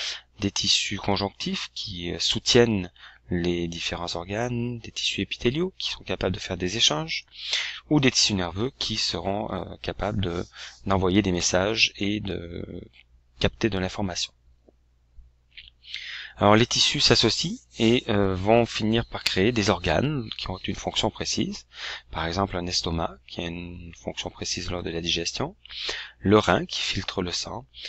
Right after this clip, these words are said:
l'œil qui nous permet de capter de l'information lumineuse et de l'interpréter. Donc tous ces organes contiennent différents tissus. On voit ici l'exemple du cœur qui contient tissu musculaire, conjonctif, nerveux et épithélial à différents endroits.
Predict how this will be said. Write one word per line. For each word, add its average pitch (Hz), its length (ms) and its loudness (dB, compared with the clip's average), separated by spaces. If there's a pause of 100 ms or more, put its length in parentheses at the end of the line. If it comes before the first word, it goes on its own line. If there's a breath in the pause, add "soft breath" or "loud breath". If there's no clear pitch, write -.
(380 loud breath)
l'œil 92 760 4
qui 90 420 -2
nous 87 120 -6
permet 90 440 2
de 85 440 -8
capter - 340 0
de 90 80 0
l'information 87 500 -2
lumineuse 87 600 -4
et 95 100 -2
de 90 140 -8
l'interpréter. - 640 -8 (680 loud breath)
Donc 85 140 -6 (100)
tous 131 100 -4
ces 98 320 2
organes 87 460 0
contiennent 104 460 -2
différents 98 400 -4
tissus. - 480 -10 (1300 loud breath)
On 92 60 0
voit 95 120 6
ici - 180 2
l'exemple 92 420 2
du 87 120 -10
cœur 147 280 0
qui - 140 -10
contient 98 500 -4 (520 soft breath)
tissu - 320 2
musculaire, 98 640 0
conjonctif, 98 760 -6
nerveux 90 460 -6
et 90 160 -4
épithélial 85 640 -4
à 87 60 -6
différents 92 500 -6
endroits. - 280 -10